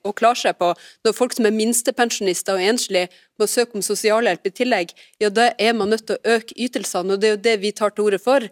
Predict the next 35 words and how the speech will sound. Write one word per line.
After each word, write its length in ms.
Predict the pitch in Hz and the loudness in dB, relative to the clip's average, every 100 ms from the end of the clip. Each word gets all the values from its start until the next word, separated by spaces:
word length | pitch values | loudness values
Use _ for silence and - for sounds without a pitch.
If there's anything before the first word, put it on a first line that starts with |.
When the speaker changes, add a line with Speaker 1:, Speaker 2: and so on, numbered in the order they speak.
| - | 2
Speaker 2:
ja, 180 | 185 | 2
og 60 | 160 | 4
Speaker 1:
Jeg 120 | 233 | 4
er 40 | 330 | 4
Speaker 2:
så 60 | |
Speaker 1:
veldig 160 | 285 165 | 4 2
Speaker 2:
spurte 160 | 139 143 | 2 4
jeg 80 | |
Speaker 1:
glad 160 | 139 156 | 4 2
Speaker 2:
deg, 80 | 135 | 0
hvor, 160 | 147 151 | -2 0
eh, 100 | 143 | -2
hvor 220 | 139 147 | 0 -2
mye 360 | 160 147 135 156 | 0 0 0 -2
mener 320 | 156 156 120 | -2 0 0
du 100 | 120 | -2
det 100 | 131 | 0
er 80 | 135 | 0
rimelig 400 | 139 98 107 147 _ _ _ | 0 -2 -2 -2 _ _ _
å 100 | 135 | -6
ku-, 140 | - 165 139 | -4 -4 0
ø-, 160 | 131 - 123 | 0 2 -2
øke 160 | 110 | 0
disse 180 | 107 101 113 | -4 -2 -4
ytelsene 460 | 104 104 - 147 160 - | -2 -6 -2 -2 -2 -6
før 380 | - 120 110 117 | -6 0 2 2
det 140 | 127 131 | -2 -4
ikke 260 | - 107 | -6 -2
lønner, 220 | 113 101 | -2 -4
overhodet 640 | - 113 131 147 113 80 135 139 | -2 -2 0 0 0 0 -2 -2
ikke 100 | 95 | -4
lønner 220 | 90 73 | -4 -4
seg 160 | 87 | -4
å 80 | 80 | -4
jobbe? 100 | 76 | -6